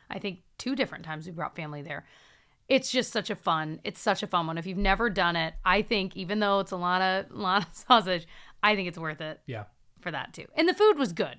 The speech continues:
Speaker 1: I don't wanna, you know, it's just, yeah. My minus, okay, guys, why in the world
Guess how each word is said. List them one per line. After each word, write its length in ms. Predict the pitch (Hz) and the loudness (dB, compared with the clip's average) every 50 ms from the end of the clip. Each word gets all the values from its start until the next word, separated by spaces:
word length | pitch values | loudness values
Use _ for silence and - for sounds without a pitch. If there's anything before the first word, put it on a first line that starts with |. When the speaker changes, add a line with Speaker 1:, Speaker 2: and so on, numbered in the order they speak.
| _ _ | _ _
Speaker 1:
I 120 | - 220 214 | -2 0 0
don't 140 | 220 247 240 | 2 2 2
wanna, 180 | 226 202 196 | 2 2 2
you 160 | 202 220 226 | 0 0 -2
know, 240 | 185 151 151 147 - - | -2 -2 -4 -8 -10 -10
it's 200 | 214 180 - - | -12 -10 -10 -10
just, 200 | - - - - _ _ _ | -12 -12 -16 -18 _ _ _
yeah. 120 | - - - - _ 226 | -16 -16 -16 -16 _ -8
My 600 | - 214 208 208 208 214 214 214 226 233 247 262 - | -4 -2 2 4 6 6 6 4 4 2 0 -2 -4
minus, 680 | - 196 196 208 220 226 226 214 180 170 165 170 - - - | -4 -2 2 2 2 2 2 0 0 -2 -4 -4 -4 -2 0
okay, 400 | 294 - - 247 170 165 - _ - | 0 0 0 -2 -2 -4 -6 _ -2
guys, 440 | - 226 226 185 156 160 - - - _ _ _ _ _ _ _ _ _ _ _ _ _ _ _ | 2 2 4 2 2 -2 -8 -14 -16 _ _ _ _ _ _ _ _ _ _ _ _ _ _ _
why 320 | 196 202 240 247 269 302 | -6 -2 2 2 2 4
in 180 | 339 370 381 370 | 2 0 0 0
the 80 | 381 370 | 0 -2
world 640 | 302 240 233 226 214 190 180 - - - - 220 | -2 -2 0 2 4 4 4 2 -2 -6 -10 -16